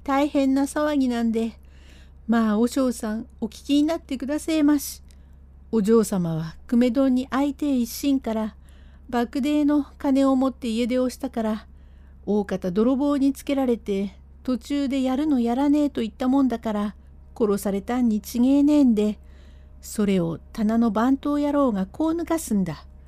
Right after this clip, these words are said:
何でも久米丼がお嬢様を誘い出して、途中で殺して金を取ったに違えねえ。頭も久米丼とグルになって、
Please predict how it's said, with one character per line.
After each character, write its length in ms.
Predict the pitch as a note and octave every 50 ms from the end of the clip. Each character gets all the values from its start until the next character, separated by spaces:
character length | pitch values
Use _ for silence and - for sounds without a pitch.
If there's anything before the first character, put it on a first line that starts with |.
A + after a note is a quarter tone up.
| - - - - - - - - - - -
何 360 | G#3 G#3 G#3+ A3 A3 G#3 F#3+
で 100 | F3+ E3+
も 140 | E3 E3+ E3+
久 180 | - - A3
米 120 | A3 A#3 G#3
丼 260 | A#3 A#3 A3+ A3 A3
が 260 | G#3+ G#3+ G#3 G3+ - - - - -
お 100 | - A#3
嬢 220 | A3 A3+ D4 D#4 C#4
様 300 | - A3+ G3 F#3 F3+ E3+
を 60 | F#3
誘 360 | - - A#3 A3 - C4+ C4+
い 60 | C4
出 120 | A3+ B3+ C4
し 100 | B3 -
て、 280 | - - G3 G3 F#3 - - - - - - - - - - -
途 140 | - G3 F3
中 280 | - - A3 F#3+ F#3 F#3
で 120 | F#3 F#3 -
殺 240 | - G#3 A3 A#3 A3
し 80 | -
て 340 | - - A3+ A3 A3 G#3+ G#3+ - - - -
金 280 | - A3+ A3+ A#3+ C4+
を 120 | C#4 C#4+ D4
取 200 | - - E4 E4
っ 20 |
た 140 | - - A#3+
に 120 | G3 F3 F3+
違 280 | - - - B3+ C4 C#4+
え 160 | D4 D4 C#4+
ね 280 | C#4+ C#4 A#3+ F#3+ - -
え。 920 | - - - - - - - - - - - - - - - - - - G3+
頭 300 | - - A3+ G3+ G#3 G3
も 140 | F3+ E3+ -
久 180 | - - G#3+
米 100 | A3 A#3
丼 220 | A3 A#3+ A#3+ A#3+ A3+
と 120 | - A#3+
グ 140 | G#3 A#3 D4
ル 100 | D#4+ D4+
に 120 | A#3+ G#3
な 120 | F3+ F#3 F#3+
っ 40 | F#3+
て、 340 | - - - E3+ E3 E3